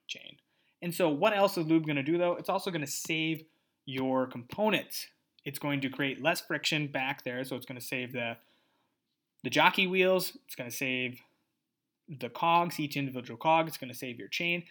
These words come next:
It's gonna make all that last longer. Chain rings up front, but it's also just gonna give you more efficiency. So it's a no-brainer. Takes two seconds to do. I do it before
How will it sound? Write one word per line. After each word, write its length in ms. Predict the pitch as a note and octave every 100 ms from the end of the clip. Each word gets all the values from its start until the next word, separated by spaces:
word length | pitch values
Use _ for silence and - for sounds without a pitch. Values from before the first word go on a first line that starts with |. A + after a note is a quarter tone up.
| -
It's 80 | -
gonna 160 | A3 G3+
make 260 | F#3+ F#3
all 220 | D#3+ F3 F3+
that 240 | E3 C#3
last 240 | C#3 C3
longer. 480 | C#3 C3 C3 B2+ B2+ _
Chain 240 | F#3 E3+
rings 220 | D#3+ C#3+ D#3+
up 180 | -
front, 240 | - E3+ E3 _ _ _ _ _
but 80 | -
it's 100 | F#3
also 220 | F#3 F#3
just 160 | E3 -
gonna 120 | D#3
give 140 | C#3 C3
you 80 |
more 160 | A#2+ A#2
efficiency. 640 | A2+ - - - - -
So 400 | - C3 B2+ A#2+ _ _ _
it's 80 | C3+
a 60 |
no-brainer. 640 | D3 D#3 C#3+ C3+ C3 B2+ B2 _
Takes 240 | - B2 -
two 200 | - F3+
seconds 360 | E3 D3+ C#3+
to 80 | -
do. 260 | B2+ A#2 A#2+
I 120 | B2
do 100 | C3+
it 80 | C3
before 480 | A#2+ C3 B2+ B2